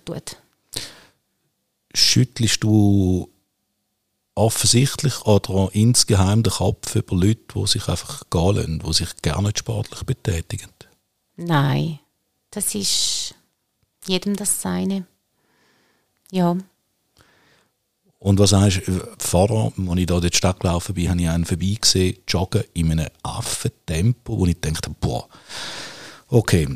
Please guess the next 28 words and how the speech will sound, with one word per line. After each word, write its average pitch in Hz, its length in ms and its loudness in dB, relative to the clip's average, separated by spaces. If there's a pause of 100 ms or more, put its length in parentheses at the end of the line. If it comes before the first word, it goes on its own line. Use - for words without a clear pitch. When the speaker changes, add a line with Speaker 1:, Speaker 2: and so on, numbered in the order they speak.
(260)
Speaker 2:
ähm, 90 340 4
gibt's - 260 2
für 110 80 0
dich 101 160 6
auch 95 60 6
eine 92 100 4
Grenze 95 400 2
nach 82 220 -2
oben? 85 400 4
Also, 73 340 0 (220)
wo 90 140 -2
man 90 120 2
dann 82 80 -2
sagt, 85 240 0
ja, 92 140 6
also - 260 0
jetzt, - 560 -4 (300)
Piano, 82 420 -2
jetzt - 400 0 (680)
muss 98 180 2
man 98 80 4
den 95 100 0
Körper 92 460 0
nicht 90 160 4
noch 85 80 0
mehr 85 240 2
strapazieren. - 880 -4 (800)
Speaker 1:
Ja. 143 260 -16